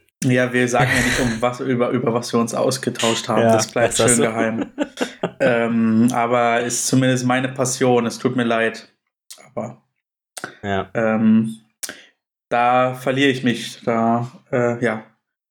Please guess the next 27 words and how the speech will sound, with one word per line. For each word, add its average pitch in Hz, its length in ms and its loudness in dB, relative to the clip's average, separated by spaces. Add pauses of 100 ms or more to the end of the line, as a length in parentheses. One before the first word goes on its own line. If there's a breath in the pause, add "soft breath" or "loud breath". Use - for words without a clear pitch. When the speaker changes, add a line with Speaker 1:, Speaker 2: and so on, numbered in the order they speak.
Speaker 1:
stecke 127 240 -2
ich 123 160 -2
ganze 120 260 -4
Wochenenden 113 460 2
rein. 107 320 0 (380 loud breath)
Ähm, 208 440 2
Speaker 2:
<laughs> - 20 2
Speaker 1:
hallo 254 200 4
Sebastian, 214 720 2
ich, 143 220 -2
äh, 151 100 2
grüße 202 320 0
dich 175 100 2
recht 147 200 0
herzlich 135 440 0
zu 139 180 0
dieser 147 400 2
Folge, 170 600 2 (540 loud breath)
ähm, 135 920 2
Nummer 135 760 0 (580)
vierundvierzig? 175 360 -2
Speaker 2:
Zweiundfünfzig. 135 560 -2
Speaker 1:
Zweiundfünfzig, - 640 0
ach - 80 -8
stimmt. - 420 -4 (300)
Zweiundfünfzig, 135 640 -4
klar. 127 400 -2